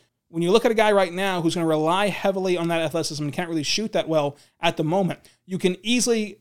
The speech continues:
be pessimistic in saying, "Well, everyone's an athlete in the N B A. Everyone's athletic in the N B A. Everyone's explosive in the N B A." You can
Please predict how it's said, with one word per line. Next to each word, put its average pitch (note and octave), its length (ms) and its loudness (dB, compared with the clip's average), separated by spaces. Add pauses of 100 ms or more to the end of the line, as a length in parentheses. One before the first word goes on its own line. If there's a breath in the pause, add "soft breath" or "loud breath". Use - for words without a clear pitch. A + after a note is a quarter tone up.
(580)
be F#3 120 -4
pessimistic G3+ 480 2
in F3 80 -2
saying, F3 380 -2 (300 soft breath)
"Well, A#3+ 360 2 (440)
everyone's C#4 380 6
an F3+ 80 4
athlete D#3+ 300 0
in D#3 60 -4
the D3 40 -2
N C#3 80 -2
B C3 120 -6
A. - 120 -12 (160)
Everyone's D4 400 6
athletic F3 300 0
in D#3 80 -4
the D3 40 -2
N C#3+ 80 -2
B C3 80 -4
A. C#3 40 -4
Everyone's A3+ 240 -2
explosive G3 360 0
in E3+ 40 -2
the D#3+ 80 0
N D3 80 -2
B C#3 100 -4
A." C3+ 100 -8 (280 soft breath)
You G3 80 -16
can G3 180 -2